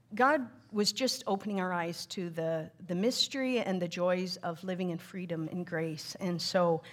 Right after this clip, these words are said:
when we came here, it was both hard because we managed a turkey farm out off of Trusler Road, and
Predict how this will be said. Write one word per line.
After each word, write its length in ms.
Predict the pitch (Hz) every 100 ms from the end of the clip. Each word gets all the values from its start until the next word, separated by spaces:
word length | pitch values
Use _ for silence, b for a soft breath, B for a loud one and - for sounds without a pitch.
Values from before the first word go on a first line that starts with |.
| B B B
when 120 | 196
we 80 | 226
came 260 | - 277 247
here, 480 | 226 285 254 240 - B B B -
it 100 | 220
was 140 | 214
both 260 | 208 202 -
hard 800 | - - 190 185 226 285 - 202
because 600 | 202 - 202 202 190 214
we 220 | 214 208
managed 480 | 208 196 190 180 196
a 60 |
turkey 340 | 185 311 302 202
farm 420 | - 165 165 185
out 240 | 185 180 -
off 240 | 165 -
of 80 | 156
Trusler 500 | - 165 - 170 165
Road, 520 | 185 226 202 175 170
and 400 | 202 190 175 175